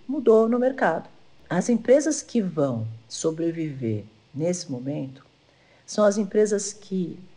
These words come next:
forem ágeis. E elas con-, e as empresas que consigam ser resistentes pra enfrentar um momento de vola-, de alta volatilidade. Porque você tem que ter resistência.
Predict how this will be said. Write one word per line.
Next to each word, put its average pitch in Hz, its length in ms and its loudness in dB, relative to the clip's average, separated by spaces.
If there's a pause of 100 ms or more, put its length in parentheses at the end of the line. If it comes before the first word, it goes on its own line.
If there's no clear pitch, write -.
(100)
forem 196 420 0
ágeis. 127 500 -6 (560)
E 180 120 4
elas 202 480 2 (400)
con-, 269 280 0
e 220 80 2
as 196 120 2
empresas 220 340 2
que - 140 -14
consigam 233 840 -4
ser 113 320 -8 (140)
resistentes 190 1160 -4 (320)
pra 208 160 6
enfrentar 220 800 0
um 180 60 -4
momento 185 680 -2 (140)
de 175 120 -8
vola-, 185 240 2
de - 180 -2
alta 175 240 2
volatilidade. 175 840 -6 (480)
Porque - 180 -12
você 180 200 0
tem 185 160 0
que 180 60 -10
ter 196 60 2
resistência. 208 640 0